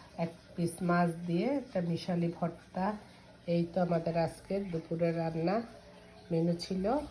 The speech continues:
তো ঠিক আছে, আমরা খাওয়াগুলো এনজয় করি। তো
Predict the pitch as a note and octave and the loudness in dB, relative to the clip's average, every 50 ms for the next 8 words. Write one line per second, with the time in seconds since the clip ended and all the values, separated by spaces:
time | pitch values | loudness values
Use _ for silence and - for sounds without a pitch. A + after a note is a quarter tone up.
0 | - - - - - - - - - - F3 E3+ - - F#3 F3+ F3+ F3+ - F#3 | -10 -16 -16 -16 -16 -14 -14 -12 -8 -8 -8 -8 -4 -4 -2 -2 -2 0 0 0
1 | F3 F3+ - G#3 G3+ A3 C4+ C#4+ - - - - - - - - - - - F#3+ | 0 0 0 0 2 2 2 0 -4 -10 -20 -20 -20 -20 -20 -20 -20 -16 -8 -6
2 | F3 E3 E3+ E3+ F3 - - F#3 F3+ F3 E3+ E3+ E3+ F3 F3 F3+ F3 E3+ E3 E3+ | -4 -2 -2 -2 -2 -2 0 2 4 4 2 2 2 2 2 4 4 4 2 0
3 | E3 E3 F3+ F3+ F3+ F#3 G#3 G#3 - G#3 G#3 G3+ A3+ A#3+ B3+ B3 - - - - | 0 2 4 4 4 4 4 2 2 2 4 4 4 2 0 -2 -8 -14 -20 -20
4 | - - - - - - - - - - - - - - - - - - - - | -20 -20 -20 -20 -20 -20 -20 -20 -20 -20 -20 -20 -20 -20 -20 -20 -20 -20 -20 -20
5 | - - - - - - - - - - - - - - - F#3+ | -20 -20 -20 -20 -20 -16 -14 -12 -12 -12 -12 -14 -16 -2 0 2